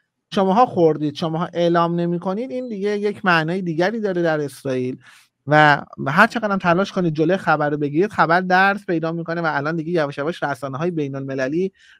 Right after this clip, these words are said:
حملات ایران به مقرهای موساد در خاک، اه، اربیل عراق رو دارن منتشر می‌کنن. من تو اینا وقتی یه حمله مثلاً چیزی می‌کنن، چهار تا حلبی می‌زنن تو سوریه به اسم مثلاً پایگاه ایرانی، خودشونو پاره می‌کنن.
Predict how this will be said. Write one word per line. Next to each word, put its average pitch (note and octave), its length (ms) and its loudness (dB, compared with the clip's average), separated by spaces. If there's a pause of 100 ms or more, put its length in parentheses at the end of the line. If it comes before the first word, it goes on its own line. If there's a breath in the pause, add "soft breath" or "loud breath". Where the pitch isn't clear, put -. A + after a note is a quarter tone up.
(100)
حملات D#3+ 460 0
ایران C#3 300 -4
به C#3+ 100 -4
مقرهای C#3+ 680 0
موساد C3 600 -4 (520)
در D3 320 6 (180)
خاک، D3 760 0 (460)
اه، C3+ 220 -8
اربیل D3+ 420 2
عراق D#3 420 2
رو G#3+ 60 -4
دارن F#3+ 200 -2
منتشر F3+ 520 -2
می‌کنن. C3 240 -8
من D#3 160 -4
تو G#3 80 -2
اینا G#3 260 0
وقتی G3 240 2
یه F#3 100 4
حمله F3 360 2
مثلاً E3+ 240 -2
چیزی F3 260 -2
می‌کنن، E3+ 280 -2
چهار E3+ 180 0
تا E3+ 120 -4
حلبی E3 380 2
می‌زنن E3 400 -2
تو E3 100 -10
سوریه D#3+ 380 -4
به D#3+ 160 2
اسم D#3+ 200 -4
مثلاً D#3+ 200 -2
پایگاه D#3+ 360 0
ایرانی، E3+ 280 0
خودشونو B3 360 0
پاره A#3+ 300 4
می‌کنن. D3 340 -10